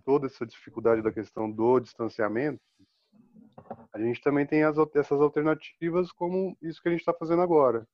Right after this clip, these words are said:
né? Que é uma forma de interação e é uma forma de você tá em contato com as pessoas que você gosta, pessoas queridas. Isso não te, acaba não te fazendo sentir tão, tão solitário assim também.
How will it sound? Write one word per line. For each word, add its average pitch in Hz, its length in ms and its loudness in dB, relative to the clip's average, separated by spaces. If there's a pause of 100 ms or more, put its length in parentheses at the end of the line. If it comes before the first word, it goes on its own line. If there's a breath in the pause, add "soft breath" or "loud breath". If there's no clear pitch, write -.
(180)
né? 123 320 -6
Que - 80 -6
é 135 60 2
uma 160 180 2 (160)
forma 131 200 0
de 120 100 -6
interação 139 800 -6
e 165 60 -4
é 151 60 -4
uma 151 180 -6
forma 135 340 -6
de - 80 -20
você 143 100 -10
tá 147 160 -10
em 147 60 -10
contato 135 560 -4 (200)
com 120 80 -14
as 107 80 -16
pessoas - 380 -16
que - 80 -20
você 110 120 -14
gosta, 104 380 -10 (240)
pessoas 123 280 -14
queridas. 151 440 -12 (760)
Isso 127 260 -16
não 147 140 -4 (120)
te, 151 200 -10 (160)
acaba 131 300 -2
não 139 120 -2
te - 100 -20
fazendo 139 320 -2
sentir 135 460 -10
tão, 135 600 -4 (200)
tão 120 160 -6
solitário 131 640 0
assim 123 180 -10
também. 117 340 -4